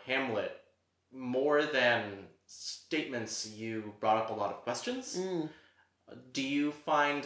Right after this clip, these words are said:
Speaker 1: that you are more, do you find that you are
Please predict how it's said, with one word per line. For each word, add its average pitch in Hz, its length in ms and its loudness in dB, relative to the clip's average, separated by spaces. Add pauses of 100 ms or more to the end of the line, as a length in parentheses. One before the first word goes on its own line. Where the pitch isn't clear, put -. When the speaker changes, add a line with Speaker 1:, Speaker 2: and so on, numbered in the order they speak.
Speaker 1:
that 110 400 8 (1300)
you 127 560 -2 (480)
are 123 140 0
more, 131 640 -2 (600)
do 147 100 -6
you 160 120 2
find 170 320 4
that 147 200 2
you 131 220 -2
are 110 480 4